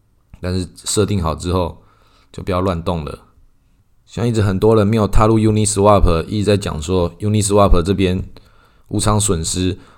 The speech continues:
无常损失这种东西，你只要时间拉长了都不存在，那不存在的事情就不用去烦恼它，你不要去想着你每天走在路上的时候，你的脚底板碰到那个地板，你有多少细胞会被你自己踩死，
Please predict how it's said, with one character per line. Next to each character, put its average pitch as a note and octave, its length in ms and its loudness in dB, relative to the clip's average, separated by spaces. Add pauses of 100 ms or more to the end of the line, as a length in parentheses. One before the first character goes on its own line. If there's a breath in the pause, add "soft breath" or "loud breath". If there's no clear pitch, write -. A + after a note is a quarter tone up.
(100)
无 - 80 -4
常 A#2+ 140 2
损 A2+ 180 0
失 A#2 140 0
这 A2 60 -2
种 A2+ 160 2
东 A2 160 0
西， A2 400 -2
你 A2 100 -6
只 G2+ 120 0
要 G2+ 160 4
时 G#2 200 -2
间 G#2 220 0
拉 G#2 140 4
长 G2 180 0
了 F2 80 -2
都 F#2 140 0
不 F2+ 80 -2
存 D#2 260 -4
在， E2 320 0
那 G#2 100 0
不 G#2 140 0
存 F#2 220 -2
在 G2 160 2
的 F2+ 60 2
事 F#2+ 180 -2
情 D#2 280 -4
就 F#2 140 -2
不 F#2 100 -2
用 F2 140 0
去 F#2 380 -2 (440 loud breath)
烦 F2+ 180 -4
恼 E2 180 -2
它， E2 280 -4 (120)
你 F#2+ 120 -6
不 F#2+ 120 -6
要 G2 120 2
去 G#2+ 120 0
想 F#2+ 160 -4
着 E2+ 100 -4
你 F#2 120 -4
每 F2+ 160 -2
天 F#2 260 -6 (160)
走 F2 160 -4
在 F#2+ 100 0
路 G2 140 -2
上 G2 180 -2
的 E2+ 80 -4
时 D#2+ 160 -6
候， E2+ 340 -4
你 F#2+ 140 -4
的 E2+ 120 -8
脚 F2+ 200 -2
底 G2+ 140 -4
板 E2+ 220 -4
碰 F#2 200 4
到 F#2 140 0
那 F2+ 120 -4
个 E2+ 300 -4 (320 loud breath)
地 - 140 -2
板， E2+ 200 -4
你 G2 40 -2
有 G2 80 0
多 F#2+ 140 -4
少 F2+ 140 -2
细 G2+ 220 -2
胞 F2 140 0
会 G2 80 0
被 F#2+ 120 0
你 E2+ 160 -4 (140)
自 - 120 -8
己 F#2 120 -2
踩 D#2+ 280 -4
死， D#2 260 -8